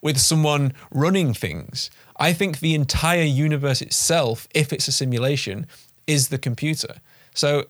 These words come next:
in that aspect, it's not a physical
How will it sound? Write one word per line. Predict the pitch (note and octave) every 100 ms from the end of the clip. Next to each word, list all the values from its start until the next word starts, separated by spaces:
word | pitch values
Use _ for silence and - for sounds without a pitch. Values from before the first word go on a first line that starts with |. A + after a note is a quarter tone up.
| _
in | D#3 E3+
that | C#3+
aspect, | F3 - C3+ - C#3
it's | C3 C3
not | C3+ D#3+ -
a |
physical | C3 - - F3 E3 D#3+ D3 C3 A2+